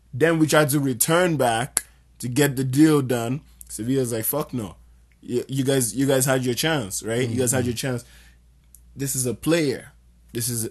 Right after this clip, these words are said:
Speaker 1: this is a player who has emotions. You can't
Speaker 2: Mm.
Speaker 1: be messing with people's emotions like that, right? And basically, then Kunde was just like, he was set on Barcelona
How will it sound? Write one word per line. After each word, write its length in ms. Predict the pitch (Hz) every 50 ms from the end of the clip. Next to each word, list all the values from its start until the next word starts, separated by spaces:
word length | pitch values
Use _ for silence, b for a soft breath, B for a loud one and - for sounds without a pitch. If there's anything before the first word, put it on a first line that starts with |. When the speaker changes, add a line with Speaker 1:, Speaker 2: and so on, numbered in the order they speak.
| - -
Speaker 1:
this 240 | 113 113 127 139
is 80 | 135 127
a 60 | 123
player 400 | 117 - 135 139 139 139 127 117 120
who 220 | 117 139 139 135
has 280 | 135 139 123 127 120 120
emotions. 800 | 113 113 127 147 151 151 147 - - 113 98 87 87 95 - -
You 80 | 110 101
can't 220 | - 135 131 135
Speaker 2:
Mm. 20 | 127 127 120 - -
Speaker 1:
be 60 | 131
messing 320 | 131 131 131 - 139 131
with 120 | 127 117 113
people's 320 | - 123 120 127 127 117
emotions 640 | 120 113 113 120 127 135 143 135 - 120 104 101 92
like 260 | 98 92 90 - _
that, 260 | - 92 87 82 82 B B B B B B B -
right? 340 | 110 117 120 127 131 b b b b b b b
And 200 | - 123 123 123
basically, 720 | 113 123 127 123 - - - 131 139 135 131 131 127 123 - _ _ _ _ _ _ _
then 380 | - 120 123 117 117 113 110 - - _ _ _ _ _ _ - - - - -
Kunde 300 | - - 131 120 113 113 107
was 140 | 107 107 101
just 240 | 98 110 104 -
like, 180 | 107 101 98 92
he 120 | - 127
was 140 | 113 101 101 -
set 160 | - 104 101
on 140 | 98 92 92
Barcelona 600 | 95 92 90 - - 90 92 92 85 80 85